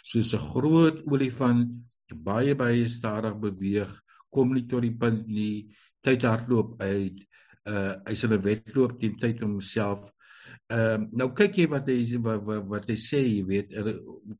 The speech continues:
kom ons begin by die begin, en dit is waar die Sondekommissie drie jaar, miljarde rande. Skielik, jy weet, dit is 'n kommissie waar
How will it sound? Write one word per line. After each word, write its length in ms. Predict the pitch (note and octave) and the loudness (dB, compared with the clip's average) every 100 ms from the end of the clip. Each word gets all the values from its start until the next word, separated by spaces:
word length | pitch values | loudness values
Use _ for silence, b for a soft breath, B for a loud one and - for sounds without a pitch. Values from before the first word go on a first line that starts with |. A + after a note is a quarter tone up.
| _ | _
kom 160 | D#3+ D#3+ | -2 -2
ons 140 | - | -2
begin 400 | C#3 B2+ D3+ D3 | -6 -4 -4 -2
by 80 | C3 | -2
die 80 | A2+ | -2
begin, 420 | G2 - E3 B2 | -4 -2 -2 -2
en 160 | G2 | -4
dit 180 | G2+ A#2 | -2 -2
is 120 | D3+ | -2
waar 220 | A#2 A2 A2 | 0 0 0
die 100 | G#2 | 0
Sondekommissie 800 | A2+ B2+ C#3+ C3+ A#2+ A2+ A2+ b b b b b | 0 0 0 2 2 2 -4 b b b b b
drie 340 | F2 G#2 B2+ D#3+ | -4 2 4 6
jaar, 420 | C3+ F#2+ - - _ _ _ _ _ _ | 4 2 -4 -18 _ _ _ _ _ _
miljarde 600 | F#2 A#2 G#2+ G#2+ G2+ F#2+ | 0 2 4 2 -2 -8
rande. 360 | E2+ D2 C#2+ - _ _ _ _ _ _ _ _ _ _ | -12 -14 -18 -20 _ _ _ _ _ _ _ _ _ _
Skielik, 720 | - - - - E3+ B2+ A#2+ | -8 -8 -8 0 2 4 2
jy 120 | A2+ G2+ | 0 0
weet, 260 | G#2 - | 0 -2
dit 160 | F#2+ F#2+ | -4 -2
is 180 | G2 A#2 | -2 -2
'n 80 | |
kommissie 720 | B2 A2 A#2 A#2 C#3+ C3+ C3 b b b b | 2 4 4 2 0 -2 -4 b b b b
waar 480 | G2+ G#2 G#2+ G#2+ | -4 -2 -2 -4